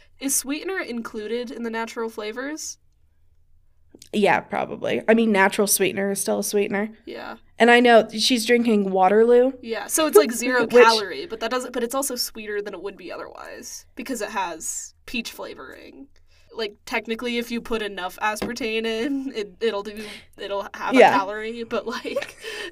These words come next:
Speaker 1: <laughs>
Speaker 2: That'd be a lot of aspartame.
Speaker 1: Yeah.
Speaker 2: <laughs> Yeah, for this purpose, it's just gonna be, like, some things don't call themselves soda.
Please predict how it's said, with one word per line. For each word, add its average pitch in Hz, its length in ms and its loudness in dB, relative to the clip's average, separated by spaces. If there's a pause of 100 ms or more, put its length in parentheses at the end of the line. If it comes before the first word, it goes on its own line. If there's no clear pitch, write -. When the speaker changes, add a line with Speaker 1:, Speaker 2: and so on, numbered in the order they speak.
(180)
Speaker 1:
<laughs> 359 160 0
Speaker 2:
That'd 233 200 8
be 233 80 4
a 196 100 10
lot 208 240 8
of 247 60 6
aspartame. 254 720 4
Speaker 1:
Yeah. - 220 -4
Speaker 2:
<laughs> 277 140 -6 (1300)
Yeah, 175 220 8
for 226 180 6
this 269 240 6
purpose, 302 640 4
it's 214 160 2
just 226 180 0
gonna 226 220 4
be, 214 240 4
like, 180 560 0 (520)
some 302 300 4
things 311 300 0
don't 311 200 6
call 320 240 2
themselves 330 480 0
soda. 320 440 2